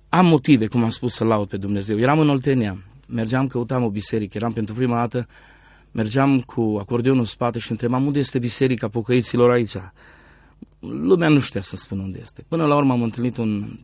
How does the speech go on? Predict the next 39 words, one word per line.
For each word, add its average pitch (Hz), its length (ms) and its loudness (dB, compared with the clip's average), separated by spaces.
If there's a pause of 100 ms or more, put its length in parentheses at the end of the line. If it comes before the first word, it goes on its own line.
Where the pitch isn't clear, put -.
tânăr 120 340 2
înalt, 123 360 0
frumos 127 300 -2
și 113 100 -8
sănătos, 117 420 -2
de 120 80 -2
vreo 113 140 -2
douăzeci 127 260 0
și - 60 -4
unu 113 80 0
de 120 80 2
ani, 127 140 0 (420)
care 165 140 0
a 156 40 2
știut 175 220 0
unde 160 140 4
e 151 40 6
biserica, 123 560 0
dar 135 120 0
m-a 151 80 -2
întrebat: 156 300 -2
„Ce - 140 -4
faceți 160 360 -4
voi 147 100 2
acolo?” 104 480 -2 (560)
Și - 140 -8
am 214 80 0
zis: 196 100 -6
„Vino 226 180 4
și 175 160 -2
tu 156 140 0
să 131 180 -4
vezi 98 440 -8
ce - 200 -4
să 107 140 -6
fac 90 220 -10
eu 92 80 -10
la 87 80 -10
voi. - 340 -16